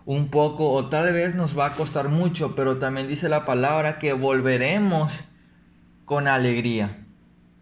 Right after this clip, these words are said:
que volveremos con regocijo al ver el fruto que Jesús ha hecho. Porque dice su palabra en Primera de Corintios quince,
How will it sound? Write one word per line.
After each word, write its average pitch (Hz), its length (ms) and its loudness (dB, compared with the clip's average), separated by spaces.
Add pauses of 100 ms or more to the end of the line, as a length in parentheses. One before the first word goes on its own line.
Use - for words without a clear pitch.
(140)
que 139 140 0
volveremos 139 920 2
con 135 220 -4
regocijo 127 680 -2
al 123 140 0
ver 123 180 0
el 147 160 -2
fruto 170 680 -2 (400)
que 151 140 -2
Jesús 139 720 -4 (420)
ha 120 180 0
hecho. 110 360 -6 (1400)
Porque 131 260 0
dice 127 200 0
su 156 160 -2
palabra 143 840 2
en 127 140 -2
Primera 120 400 -2
de 147 140 2
Corintios 127 560 -4
quince, 135 680 -4